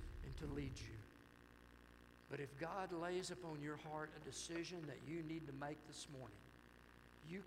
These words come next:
come and make that decision that as far as you personally, because it was plural,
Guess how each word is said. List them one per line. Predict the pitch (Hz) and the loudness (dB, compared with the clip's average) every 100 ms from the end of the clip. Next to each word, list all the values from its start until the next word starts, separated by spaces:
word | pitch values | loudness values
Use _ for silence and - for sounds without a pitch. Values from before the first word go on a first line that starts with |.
| - | 0
come | 180 113 - - - - - - - | 0 0 -4 -10 -10 -10 -10 -8 -4
and | 139 | 6
make | 165 175 175 | 6 6 2
that | 160 - | -2 0
decision | 143 - 151 117 92 - - - - - - | -2 0 -2 -2 -4 -8 -12 -12 -12 -12 -6
that | 127 123 - - 127 | -4 -4 -8 -6 -4
as | 120 - | -4 -4
far | 160 151 151 156 | -2 0 0 -2
as | 113 131 139 | -4 -4 0
you | 165 185 190 - - - - - | 2 2 0 -8 -18 -20 -20 -6
personally, | - 208 - 147 120 120 147 143 | 0 2 2 -4 -4 -6 -6 -4
because | 143 135 | -2 -2
it | 170 | -2
was | 180 - - | -6 -8 0
plural, | 160 127 | 2 2